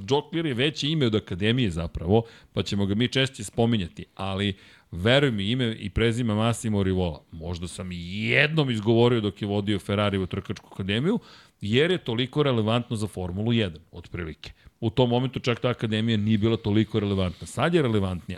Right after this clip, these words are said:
ali onoga momenta kada je Massimo Rivola postao izvršni direktor Aprilije, pazi, to, to, ovo je Ferrari. Dakle, ne Ferrari, ne, ka-, to, tamo negde. Ma Aprilia je ovolika u odnosu na Ferrari, ali ti si na vrhu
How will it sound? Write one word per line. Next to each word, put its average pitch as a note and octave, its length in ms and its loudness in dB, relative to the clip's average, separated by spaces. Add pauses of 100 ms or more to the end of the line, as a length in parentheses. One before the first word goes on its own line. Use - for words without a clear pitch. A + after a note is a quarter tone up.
ali A#2 360 2 (440)
onoga C#3 340 2
momenta C#3+ 400 0
kada A2 200 0
je G#2 40 0
Massimo B2 480 0
Rivola G#2+ 320 4
postao G2+ 420 -4
izvršni F2+ 340 -6
direktor F2+ 420 -6 (120)
Aprilije, G#2 720 2 (320)
pazi, F#2 240 -6
to, - 420 -8
to, A#2 100 2
ovo A#2 260 0
je C3 60 2
Ferrari. G2 420 -4 (300)
Dakle, G2+ 160 -10
ne A#2 120 2
Ferrari, A2 420 0
ne, G#2+ 240 -4
ka-, G2+ 220 -4
to, F#2+ 260 -6 (180)
tamo A#2+ 300 2
negde. D#2+ 320 -4 (500)
Ma F#2+ 140 -4
Aprilia D3 300 0
je C#3+ 80 4
ovolika A#2 540 2
u G#2 40 -2
odnosu F#2+ 300 -2
na F2+ 120 -2
Ferrari, D#2+ 380 -8 (340)
ali G2 480 -2 (400)
ti F2 100 -6
si - 160 -6
na F#2+ 100 2
vrhu G#2+ 500 2